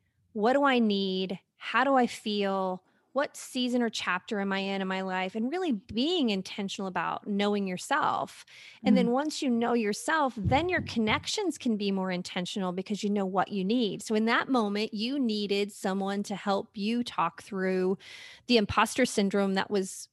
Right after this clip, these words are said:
Speaker 1: hitting you thinking about a career change or thinking
Speaker 2: Mm-hmm.
Speaker 1: about any kind of change in life. And, uh, it, when we take the time to reflect,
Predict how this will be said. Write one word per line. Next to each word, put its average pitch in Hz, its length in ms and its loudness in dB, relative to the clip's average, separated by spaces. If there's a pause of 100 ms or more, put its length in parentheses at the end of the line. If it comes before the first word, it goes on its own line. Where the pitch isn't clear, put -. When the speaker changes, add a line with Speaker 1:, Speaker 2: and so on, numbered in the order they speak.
(120)
Speaker 1:
hitting 208 360 4
you 247 240 6
thinking 196 360 2
about 180 260 2
a 185 40 0
career 220 440 0
change 170 480 -4
or 175 60 -6
thinking 226 260 8
Speaker 2:
Mm-hmm. 214 100 10
Speaker 1:
about 190 240 2
any 349 220 2
kind 170 200 -4
of 156 120 -10
change 160 400 -8
in 175 180 -8
life. - 460 -4 (500)
And, 254 320 4 (480)
uh, - 60 -8 (440)
it, - 120 -8 (320)
when 262 320 4
we 269 440 2
take 294 300 0
the 330 120 2
time 247 360 0
to 233 120 -2
reflect, 202 840 0